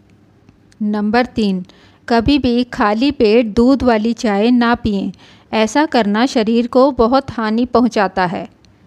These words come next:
नंबर चार, हर रोज़ सुबह के समय पेट साफ करने की आदत डालें। ऐसा करना ज़रूरी है।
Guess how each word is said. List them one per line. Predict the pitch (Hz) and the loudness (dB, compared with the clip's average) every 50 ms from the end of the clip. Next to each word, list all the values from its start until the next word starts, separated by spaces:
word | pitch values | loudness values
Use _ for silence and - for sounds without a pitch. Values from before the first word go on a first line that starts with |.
| _ _ _ _ _ - | _ _ _ _ _ -6
नंबर | 208 208 208 208 202 220 233 | -4 -4 -2 0 0 -2 -2
चार, | 226 - 233 202 190 185 180 - _ _ - - _ _ _ - | -2 -2 -2 -2 -2 -2 -4 -8 _ _ -20 -20 _ _ _ -2
हर | - 247 277 311 262 | 0 2 2 2 0
रोज़ | 240 214 208 226 247 | 0 2 2 2 2
सुबह | - - - 262 247 220 262 285 | 0 -2 -4 -2 0 0 0 -2
के | 302 - 277 277 | -2 -2 -4 -4
समय | - - 214 202 202 208 233 262 | -2 -4 -4 -2 -2 -2 -2 -2
पेट | - - 240 240 247 269 269 | 0 2 2 2 2 2 0
साफ | - - 254 214 208 302 - | -2 0 0 0 0 0 -2
करने | - 240 214 196 202 202 202 | -2 -2 0 0 0 -2 -2
की | 202 - 254 269 | -4 -2 0 2
आदत | 262 233 214 202 233 240 | 2 2 2 2 0 -2
डालें। | 220 208 220 190 180 180 175 - 220 _ - - - - - _ - - | 0 0 -2 -2 -2 -2 -6 -8 -10 _ -20 -20 -20 -20 -20 _ -4 0
ऐसा | 220 233 233 - 294 311 | 0 0 2 2 0 0
करना | 302 - 233 202 214 220 254 | 2 0 0 0 2 2 2
ज़रूरी | 285 233 240 220 214 220 226 214 240 233 | 2 2 2 4 4 4 2 2 0 -2
है। | 220 214 180 - | -2 -2 -4 -6